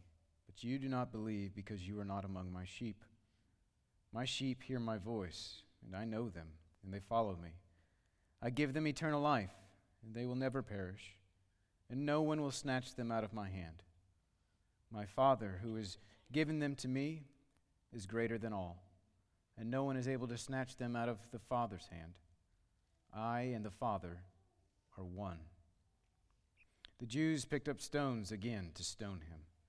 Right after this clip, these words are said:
and Jesus answered them, "I have shown you many good works from the Father.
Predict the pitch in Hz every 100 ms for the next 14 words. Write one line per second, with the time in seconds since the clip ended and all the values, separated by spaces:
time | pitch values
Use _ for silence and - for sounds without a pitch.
0 | _ _ _ _ 113 107 131 120 113 131
1 | 127 110 110 104 92 92 - - - -
2 | - - - - - _ 147 160 127 180
3 | 170 156 151 156 151 135 151 156 - -
4 | 110 101 95 98 95 110